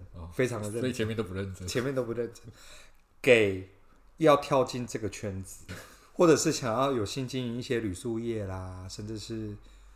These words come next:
Speaker 2: 呃，旅游或者是这种行业的人，一些建议。
Speaker 1: 我觉得就是一定要，
Speaker 2: 嗯。
Speaker 1: 不管任何一个行业啦，旅宿业也好，或是你们要开餐厅啦，或是要从事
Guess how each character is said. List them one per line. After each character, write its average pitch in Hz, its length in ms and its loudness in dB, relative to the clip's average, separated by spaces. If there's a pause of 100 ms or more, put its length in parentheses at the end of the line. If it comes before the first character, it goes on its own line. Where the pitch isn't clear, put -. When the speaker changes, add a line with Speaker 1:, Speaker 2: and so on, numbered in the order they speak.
(200)
Speaker 2:
呃， 90 760 -8
旅 92 200 -8
游 87 100 -6 (300)
或 113 80 -8
者 101 80 -6
是 104 200 -10 (140)
这 - 180 -6
种 85 120 -6
行 87 240 -12
业 104 180 -6
的 92 140 -12
人， 85 180 -16 (140)
一 127 100 -12
些 104 400 -8 (560)
建 107 260 -4 (140)
议。 101 160 -12 (440)
Speaker 1:
我 123 340 -6
觉 135 180 -2
得 151 140 4
就 147 140 -4
是 131 520 -2 (440)
一 117 120 -6
定 135 220 -4
要， 131 120 0
Speaker 2:
嗯。 131 40 -8
Speaker 1:
不 214 100 0
管 110 320 0
任 151 140 0
何 113 100 2
一 104 40 0
个 101 100 -2
行 92 180 -6
业 101 140 -4
啦， 85 100 -6
旅 90 140 -8
宿 113 200 -8
业 110 120 -4
也 90 100 -4
好， 85 120 -6
或 101 120 -6
是 101 100 -8
你 90 160 -8
们 90 80 -10
要 98 140 -4
开 95 160 -6
餐 95 180 -6
厅 92 220 -8
啦， 92 80 -8
或 92 180 -8
是 95 120 -14
要 95 160 -6
从 90 240 -12
事 98 100 -14